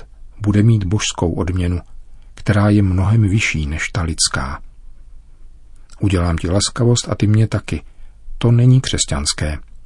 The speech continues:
Pokorná štědrost je křesťanská. Lidská odměna obvykle vztahy falšuje a komercializuje. Zavádí osobní zájem do vztahu,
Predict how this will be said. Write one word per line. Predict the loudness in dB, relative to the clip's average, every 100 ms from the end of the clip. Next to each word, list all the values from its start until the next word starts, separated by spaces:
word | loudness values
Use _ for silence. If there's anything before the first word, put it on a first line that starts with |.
| -18 -18 -18 -18 -18 -18 -16 -2
Pokorná | -2 2 4 6 8 6
štědrost | 2 -2 -2 -2 -4 -4
je | -4
křesťanská. | -2 -4 -4 -2 -4 -4 -4 -6 -10 -18 -18 -20 -20 -20 -20 -20 -18 -4
Lidská | 2 2 2 2 2
odměna | 2 2 4 6 4 0
obvykle | -4 0 -2 0 -4
vztahy | -2 -2 -2 -2
falšuje | 0 0 2 0 2 0
a | -2
komercializuje. | -6 0 0 0 -2 -2 -4 -4 -6 -8 -10 -16 -18 -20 -20 -16 -14 -8
Zavádí | 2 4 6 4 4 0
osobní | 0 0 2 2
zájem | 2 2 2 0
do | 0
vztahu, | -2 0 2 2